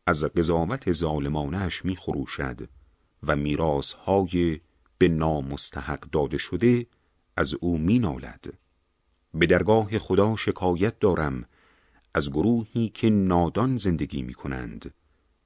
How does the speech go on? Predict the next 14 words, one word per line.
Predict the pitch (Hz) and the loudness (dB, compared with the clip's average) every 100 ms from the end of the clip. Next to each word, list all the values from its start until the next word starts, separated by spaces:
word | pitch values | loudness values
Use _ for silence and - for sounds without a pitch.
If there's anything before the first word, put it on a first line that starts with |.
| - | -6
و | 78 | -4
گمراه | 76 82 76 62 98 104 82 - - | -2 -2 -2 0 0 0 -2 -8 -8
از | 78 78 | -6 -4
دنیا | 71 65 69 64 | -6 -4 -4 -6
می‌روند. | 60 57 - - - - - _ _ _ _ _ _ - | -8 -12 -16 -20 -20 -20 -20 _ _ _ _ _ _ -8
در | - 67 | -4 0
نزد | 80 78 | 0 2
آنها | 82 85 - 110 123 123 _ _ _ _ _ - | 2 0 0 0 0 -2 _ _ _ _ _ -14
کالایی | - 98 95 107 120 117 110 | -2 2 4 4 4 2 0
کسادتر | - 92 - 95 80 - - 110 | -2 -6 0 2 2 -2 -4 -2
از | 90 | -2
کتاب | - 87 98 98 87 | -4 -2 0 2 0
خدا | - 76 78 | -2 -2 -2
نیست | 71 80 64 - - | 0 -2 -2 -4 -6